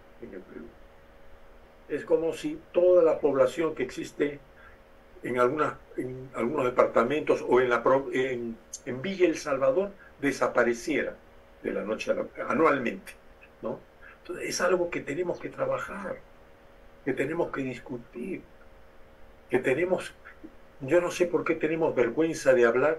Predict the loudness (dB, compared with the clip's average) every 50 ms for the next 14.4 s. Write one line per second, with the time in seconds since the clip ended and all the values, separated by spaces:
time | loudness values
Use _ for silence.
0 | -4 -4 -2 0 0 0 0 -2 -2 -2 0 0 0 0 0 0 -2 -4 -2 -4
1 | -4 -2 0 0 2 2 0 0 -2 -2 -2 -2 -2 -4 -6 -8 -10 -12 -14 -14
2 | -16 -20 -20 -20 -16 -4 -2 -2 0 0 0 -2 -2 -4 -6 -8 -10 -12 -12 -6
3 | -4 -2 -2 -2 -4 -8 -10 -8 -4 -2 -2 -2 0 2 2 2 2 0 -4 -8
4 | -10 -10 -12 -16 -20 -20 -20 -20 -20 -20 -20 -20 -4 0 0 0 2 0 -2 -2
5 | 0 2 4 4 4 2 0 0 2 2 2 0 -2 -6 -18 -20 -14 -8 -6 -6
6 | -4 0 0 0 0 0 0 2 2 2 2 0 -2 -2 -2 -2 0 0 2 4
7 | 4 4 4 2 -2 -4 -6 -8 -8 -8 -10 -10 -6 -4 -2 -2 -2 -4 -8 -10
8 | -10 -12 -14 -18 -20 -20 -20 -20 -20 -20 -20 -20 -20 -20 -20 -20 -20 -20 -20 -20
9 | -20 -20 -20 -20 -18 -14 -12 -10 -6 -2 0 0 0 0 -4 -10 -16 -20 -20 -20
10 | -20 -20 -20 -20 -20 -20 -20 -20 -20 -20 -20 -20 -20 -20 -20 -20 -18 -18 -18 -18
11 | -20 -20 -20 -20 -20 -20 -20 -20 -20 -20 -8 0 4 4 4 4 2 -2 0 0
12 | 2 2 4 4 2 2 -2 -8 -18 -20 -20 -20 -20 -20 -20 -20 -20 -20 -20 -20
13 | -20 -20 -20 -20 -20 -10 -6 -4 -4 -4 0 2 2 4 4 4 2 0 -4 -4
14 | -6 -6 -6 -6 -10 -16 -18